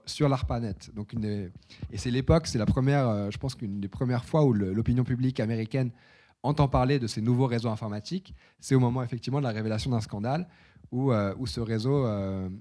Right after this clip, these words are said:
a été utilisé pour, euh, pour transmettre ces fiches. En France, euh, toujours dans cette période un peu d'opposition à l'informatique, qui est vue comme un outil de contrôle et de surveillance,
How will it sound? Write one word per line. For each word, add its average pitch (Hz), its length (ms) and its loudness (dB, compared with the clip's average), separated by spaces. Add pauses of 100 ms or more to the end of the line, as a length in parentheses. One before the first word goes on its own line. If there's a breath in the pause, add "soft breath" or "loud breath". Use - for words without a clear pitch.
(140)
a 104 80 -8
été 104 160 -4
utilisé 101 480 -2
pour, 104 280 -2
euh, 85 80 -2 (640)
pour 107 120 -4
transmettre 110 440 -6
ces 95 100 -8
fiches. - 280 -6 (140)
En 101 120 -6
France, 147 500 -2
euh, 90 540 -4 (180)
toujours 117 220 -4
dans 110 80 -2
cette 98 180 -8
période 110 260 -2
un 101 80 -2
peu 110 120 6
d'opposition 104 520 -2
à 101 40 -2
l'informatique, 104 640 -6
qui 101 140 -6
est - 20 -6
vue 110 180 -6
comme 101 160 -4
un 95 100 -4
outil 98 220 -8
de - 80 -14
contrôle 107 360 -4
et 101 40 0
de 92 80 -14
surveillance, 110 640 -4